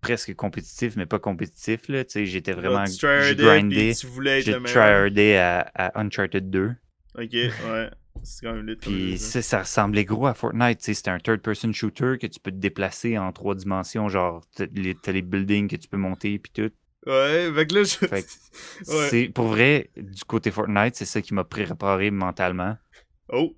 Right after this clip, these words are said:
Speaker 1: C'était, c'est ça qui m'a, genre, si j'avais pas joué à ça, j'aurais pas, pas embarqué dans Fortnite. Mais
Speaker 2: Ah ouais ?
Speaker 1: après ça,
Speaker 2: Mais ça fait
Speaker 1: ouais,
Speaker 2: longtemps,
Speaker 1: ouais.
Speaker 2: ça ? Fait quoi,
Speaker 1: Ça,
Speaker 2: ça
Speaker 1: ça fait
Speaker 2: fait
Speaker 1: longtemps, c'était,
Speaker 2: dix
Speaker 1: j'avais
Speaker 2: ans ?
Speaker 1: peut-être, euh, douze ans, là, tu sais.
Speaker 2: Fait quoi, ça fait à peu près
Speaker 1: C'était
Speaker 2: dix ans, ouais.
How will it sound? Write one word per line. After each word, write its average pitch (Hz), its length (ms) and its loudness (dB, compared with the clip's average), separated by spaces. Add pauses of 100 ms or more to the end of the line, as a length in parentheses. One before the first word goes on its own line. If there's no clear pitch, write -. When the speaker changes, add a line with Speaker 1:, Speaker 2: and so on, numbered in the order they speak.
Speaker 1:
C'était, 92 340 -2
c'est - 240 -8
ça 110 240 0
qui 101 160 -10
m'a, 92 200 -2
genre, 85 760 -2 (360)
si - 720 -8
j'avais 95 220 2
pas 110 140 0
joué 104 180 0
à 95 40 0
ça, 117 200 -2
j'aurais 95 200 0
pas, 92 440 -4 (120)
pas 107 120 2
embarqué 92 360 -2
dans 87 140 -6
Fortnite. 85 420 -10 (880)
Mais 90 140 -2
Speaker 2:
Ah 151 80 4
ouais ? 151 80 2
Speaker 1:
après 165 200 2
ça, 127 300 2 (120)
Speaker 2:
Mais 135 60 -6
ça 147 120 -4
fait 139 100 -2
Speaker 1:
ouais, 98 60 4
Speaker 2:
longtemps, 98 280 4
Speaker 1:
ouais. 220 60 0
Speaker 2:
ça ? 240 240 -2 (220)
Fait 135 120 -4
quoi, 160 120 0
Speaker 1:
Ça, 151 80 2
Speaker 2:
ça 143 120 -2
Speaker 1:
ça - 40 -2
fait 131 120 0
Speaker 2:
fait 131 40 4
Speaker 1:
longtemps, 123 320 4
c'était, 113 160 -2
Speaker 2:
dix 98 60 0
Speaker 1:
j'avais 101 160 6
Speaker 2:
ans ? - 100 -4
Speaker 1:
peut-être, 104 220 -2
euh, 101 120 6
douze 98 360 0
ans, 87 160 0
là, 82 160 -4
tu - 100 -16
sais. 107 280 -4
Speaker 2:
Fait 120 120 -4
quoi, 123 120 -2
ça 110 60 -8
fait 113 120 -8
à 113 80 -6
peu 113 80 -6
près 117 80 -2
Speaker 1:
C'était 92 380 2
Speaker 2:
dix 82 140 -10
ans, 123 260 -8
ouais. 123 60 -12